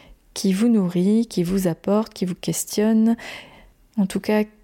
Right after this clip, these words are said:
qui vous parle et qui vous semble, vous f-, qui, qui vous fait écho, qui vous semble utile. Et,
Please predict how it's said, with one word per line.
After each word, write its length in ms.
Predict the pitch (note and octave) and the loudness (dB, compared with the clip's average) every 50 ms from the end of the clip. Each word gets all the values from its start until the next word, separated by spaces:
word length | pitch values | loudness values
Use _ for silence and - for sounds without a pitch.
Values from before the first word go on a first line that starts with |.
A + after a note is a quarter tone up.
| _ - | _ -14
qui 260 | - - - - G#3 | -12 -10 -4 -2 0
vous 140 | F#3+ F#3+ F#3+ | 0 0 0
parle 380 | F#3+ - - G#3+ A3+ A#3 A3 G3+ | -2 -2 -2 0 2 2 2 2
et 100 | F#3 F#3 | 2 0
qui 680 | - - - - - - G3 F#3+ F#3+ F#3+ F#3+ F#3+ F#3 - - - - - _ _ _ - | -2 -8 -16 -14 -10 -6 -4 -2 0 0 0 0 0 -2 -6 -18 -20 -20 _ _ _ -6
vous 100 | - G3 | -4 -2
semble, 680 | F#3+ - - G#3 G3+ G3+ G3 F#3 F#3 F3+ F3 F3 F3 F#3 _ _ _ _ _ - | -2 0 0 0 2 2 2 2 2 2 2 0 -2 -4 _ _ _ _ _ -4
vous 140 | F#3+ G3 G3 | -2 0 0
f-, 160 | F#3+ - - - _ _ - | -2 -4 -10 -12 _ _ -14
qui, 180 | - - G3+ F#3+ | -4 -2 -2 -2
qui 160 | F#3+ - B3 | 0 -2 -2
vous 140 | A3 A3 G#3 | 0 -2 -2
fait 260 | - - A3 G#3 G3+ | -2 -2 0 0 0
écho, 360 | G3 G3 - G#3+ G#3+ A3+ A3+ | -2 -2 -2 0 0 0 0
qui 160 | A3 - - | -2 -4 -4
vous 120 | G3 F#3+ F#3+ | -2 -2 -2
semble 300 | F#3 - G#3 G3 F#3+ F#3+ | 0 0 0 0 0 0
utile. 380 | F#3+ - - - - A#3+ A#3 A3 | -2 -4 -6 -6 -2 0 0 0
Et, 260 | F#3 F3 E3+ E3+ F3 | 0 0 -2 -2 -4